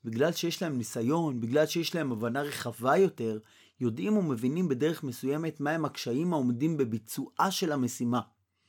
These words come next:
הם גם מבינים את ההיקף העצום של המשימה הזו. בהתאם לכך, הם יכולים להעריך עד כמה קשה להביא את הדברים לידי ביצוע. לעומת זאת, ילדים,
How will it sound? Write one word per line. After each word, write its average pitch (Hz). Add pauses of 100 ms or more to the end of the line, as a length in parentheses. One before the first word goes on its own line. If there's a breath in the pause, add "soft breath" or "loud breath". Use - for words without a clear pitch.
(180 soft breath)
הם 139
גם 120
מבינים 113
את 151
ההיקף 120
העצום 131
של 131
המשימה 120
הזו. 107 (340)
בהתאם 135
לכך, 214
הם 139
יכולים 135
להעריך 156
עד 117
כמה 190
קשה 180
להביא 147
את 151
הדברים 120
לידי 113
ביצוע. 107 (800)
לעומת 131
זאת, 104 (320)
ילדים, 123